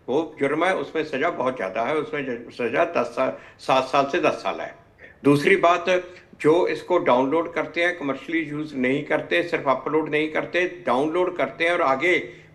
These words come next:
फॉरवर्ड करते हैं, वो भी जुर्म है, उसमें सज़ा तीन साल की है।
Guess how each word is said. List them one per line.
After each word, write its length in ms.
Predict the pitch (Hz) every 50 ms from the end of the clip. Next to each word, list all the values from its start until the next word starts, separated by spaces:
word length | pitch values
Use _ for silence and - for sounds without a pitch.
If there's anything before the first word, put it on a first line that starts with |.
| - - -
फॉरवर्ड 380 | 143 147 156 165 208 202 196
करते 300 | 185 170 - - 160 151
हैं, 280 | 135 113 - - - - - - - - - - - - - - -
वो 440 | 143 185 214 226 220 - - - - - - -
भी 120 | 147 170
जुर्म 360 | 165 139 143 147 143 156 160 185
है, 220 | 196 208 202 -
उसमें 400 | 165 151 - - 170 170 180 180
सज़ा 420 | 175 - 143 120 131 139 160 180 180 - - - - - 127 - - - -
तीन 200 | 185 180 180 -
साल 260 | - - 135 120 107
की 180 | - - - -
है। 280 | - 90 - - -